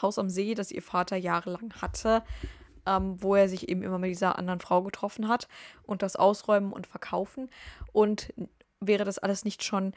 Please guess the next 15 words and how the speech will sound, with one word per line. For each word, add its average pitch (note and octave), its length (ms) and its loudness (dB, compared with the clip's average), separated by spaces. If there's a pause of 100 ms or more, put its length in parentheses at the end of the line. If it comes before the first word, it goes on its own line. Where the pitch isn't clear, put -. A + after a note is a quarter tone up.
dramamäßig A3 1080 2
genug, G3 360 -2 (240)
wohnt G3+ 460 0
nebenan G#3+ 580 -2
auf - 180 -4
einmal F#3+ 380 -2
auch - 240 -2
noch F#3 260 -2
ein F#3+ 320 0
großer - 420 -4
Konkurrent F#3+ 540 -2
von G3+ 180 -4
ihr F#3 200 0
aus - 160 -2
Studienzeiten, A3 840 -4